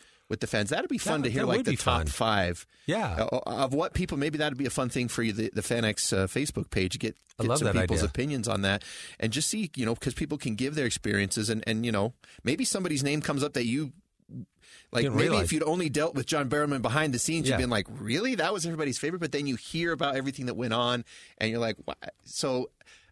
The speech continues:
Speaker 1: I don't know. I think that'd be kinda fun.
Speaker 2: Yeah, well, that, I'll, I'll, I'll say that that's, you always have great ideas, by the way. It's,
Speaker 1: <laughs>
Speaker 2: you know, so I, I, I think we need to put you on our advisory board if,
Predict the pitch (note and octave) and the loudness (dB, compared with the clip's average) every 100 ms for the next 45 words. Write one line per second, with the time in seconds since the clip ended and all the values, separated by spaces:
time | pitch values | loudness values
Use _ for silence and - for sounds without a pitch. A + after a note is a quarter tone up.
0 | - - G4 G4 E4+ D#4+ E4 - B3 A3+ | -2 0 0 -2 -2 -4 -4 -4 -4 -4
1 | - B2+ D3 _ _ _ - A#2 G2+ G#2 | -4 -6 -8 _ _ _ -4 2 4 4
2 | A#2+ D#3 G#2+ - - C#3 C#3+ C3 C#3 - | 2 2 -2 -8 -6 -2 0 2 0 -2
3 | - B2 A2+ C#3 C3 A#2 B2 - B2+ C3 | -4 -2 -2 0 0 0 -2 -4 -4 -4
4 | - - _ - D3+ F3+ G#3 - C#3+ B2+ | -6 -16 _ -8 0 2 2 0 -2 2
5 | C3 A2 G#2+ A2+ G2 G2 F#2+ F#2+ F#2+ A2 | 4 2 2 -2 0 -2 0 2 2 4
6 | A#2+ - - B2+ B2 A2+ A2 - A#2 - | 2 0 -4 -2 0 2 2 0 -2 -4
7 | - - C3 C3+ C3 - B2 F3+ G3 D#3+ | -16 -6 -4 -2 -4 -4 -4 -2 -2 0
8 | C3+ G#2+ - C3 A2+ G#2+ G#2 G2 F2+ G#2+ | 0 0 -2 -2 0 0 0 -2 0 -2
9 | A#2+ G#2+ F2 E2+ F2+ - | -2 -4 -4 -4 -4 -2